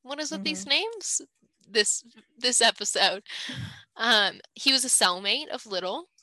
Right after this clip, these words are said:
Speaker 2: Mm-hmm.
Speaker 1: and said that Little confessed to him.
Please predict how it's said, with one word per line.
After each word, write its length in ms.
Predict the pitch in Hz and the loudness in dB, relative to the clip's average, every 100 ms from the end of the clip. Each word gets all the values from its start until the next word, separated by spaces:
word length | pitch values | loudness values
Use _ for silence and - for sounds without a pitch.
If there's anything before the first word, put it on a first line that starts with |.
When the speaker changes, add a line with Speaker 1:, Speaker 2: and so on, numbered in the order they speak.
| _ - - | _ -14 -12
Speaker 2:
Mm-hmm. 260 | 208 190 160 - _ | -12 -12 -14 -20 _
Speaker 1:
and 260 | 214 208 208 | 0 2 0
said 320 | - 208 196 - _ | 0 0 -2 -10 _
that 260 | 190 202 185 | -4 -4 -2
Little 220 | 190 190 | -4 -4
confessed 520 | - 185 - - - - | -6 -8 -4 0 0 -2
to 60 | |
him. 320 | 180 - - | -6 -10 -14